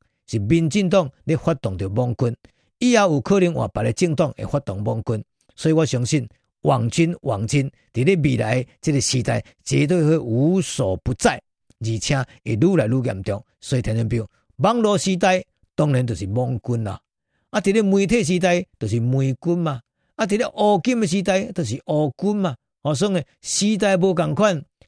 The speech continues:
军事作战都不同款，所以你也不要对网军觉得太压抑，因为它是时代的产物，因为这个时代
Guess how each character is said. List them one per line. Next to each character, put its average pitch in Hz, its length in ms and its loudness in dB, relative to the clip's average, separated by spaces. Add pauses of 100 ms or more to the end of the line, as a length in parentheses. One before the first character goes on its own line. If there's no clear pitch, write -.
(160)
军 180 240 4
事 143 200 0
作 196 160 0
战 127 160 -2
都 117 80 0
不 117 160 -2
同 110 180 -6
款， 135 180 0 (260)
所 175 200 2
以 165 140 0 (180)
你 123 140 0
也 143 100 4
不 147 140 0
要 160 100 2
对 160 180 0 (120)
网 104 260 -2
军 147 300 0 (240)
觉 131 160 0
得 123 140 -4
太 139 240 0 (100)
压 139 200 0
抑， 131 200 0 (220)
因 139 120 0
为 101 160 -2 (300)
它 139 160 0
是 127 160 -2
时 107 440 -2 (120)
代 120 220 -2
的 98 140 -8 (120)
产 87 420 -6
物， - 180 -2 (280)
因 113 100 -4
为 101 80 -6
这 180 140 -2
个 165 40 0
时 151 200 -2
代 147 200 -2